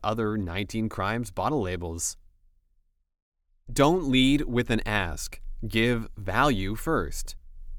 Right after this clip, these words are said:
As with all things related to a positive customer experience, a good campaign using gamification looks to engaging with the customer first. What does this mean?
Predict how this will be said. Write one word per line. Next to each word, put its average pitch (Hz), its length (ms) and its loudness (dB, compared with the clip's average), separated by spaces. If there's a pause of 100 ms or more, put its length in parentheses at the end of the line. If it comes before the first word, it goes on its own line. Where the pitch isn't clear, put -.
(1200)
As 170 280 4
with 151 120 -2
all 123 160 6
things 104 360 0
related 104 360 0
to 107 180 -2
a 104 100 0
positive 113 580 -2
customer 110 400 0
experience, 98 840 -2 (160)
a 123 60 -2
good 143 200 0
campaign 123 520 0
using 113 380 0
gamification 107 1000 -2 (100)
looks 120 320 -2
to 123 160 -2
engaging 113 600 0
with 123 140 -2
the 131 60 -6
customer 120 480 -2
first. 107 580 -4 (720)
What 104 220 0
does 101 180 0
this 92 260 -4
mean? 120 680 2